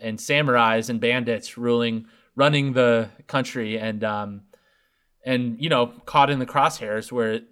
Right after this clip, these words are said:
just normal peasants and villagers. And there's a lot of, uh, there's a lot of, like, class structure and stuff in this movie that's super interesting, um,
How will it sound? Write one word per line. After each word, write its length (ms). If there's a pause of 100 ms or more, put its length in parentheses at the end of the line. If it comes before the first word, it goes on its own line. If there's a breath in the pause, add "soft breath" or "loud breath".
(160)
just 300
normal 420
peasants 480
and 140
villagers. 640
And 240 (480 soft breath)
there's 180
a 60
lot 180
of, 160 (140)
uh, 80
there's 180
a 60
lot 120
of, 60
like, 200
class 360
structure 420
and 120
stuff 280
in 60
this 160
movie 240
that's 240
super 260
interesting, 640 (540 loud breath)
um, 460